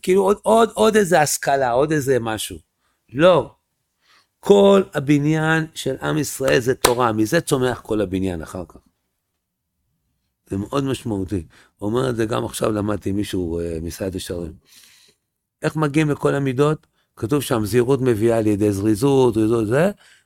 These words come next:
אמר פנחס, תורה. תורה מביאה לידי זהירות, זהירות מביאה לידי זהירות, כל, הכל מתחיל מתורה.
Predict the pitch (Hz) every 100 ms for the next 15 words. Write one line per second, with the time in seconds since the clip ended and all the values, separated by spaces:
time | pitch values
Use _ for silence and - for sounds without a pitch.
0 | _ 117 135 127 104 143 147 175 - _
1 | 139 139 175 123 - _ _ _ _ -
2 | 123 139 147 127 123 120 110 107 107 101
3 | 110 101 110 107 104 101 107 110 104 107
4 | 110 107 95 104 104 104 95 - 143 -
5 | 123 110 - 104 95 92 92